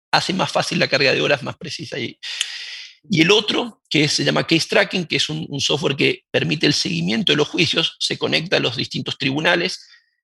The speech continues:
y básicamente tiene un montón de beneficios. Uno, entro y veo de una forma mucho más agradable,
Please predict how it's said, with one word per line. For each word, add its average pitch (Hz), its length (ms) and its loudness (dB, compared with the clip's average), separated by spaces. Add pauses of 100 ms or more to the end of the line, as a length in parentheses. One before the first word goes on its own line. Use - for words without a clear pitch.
y - 100 -4
básicamente 156 440 2
tiene 143 140 0
un 139 40 0
montón 139 220 -2
de 139 80 0
beneficios. 135 640 2
Uno, 156 320 2
entro 175 340 2
y 156 60 6
veo 151 260 2
de 139 80 -4
una 127 140 -4
forma 135 260 -4
mucho 135 260 -2
más 135 200 0
agradable, 143 640 2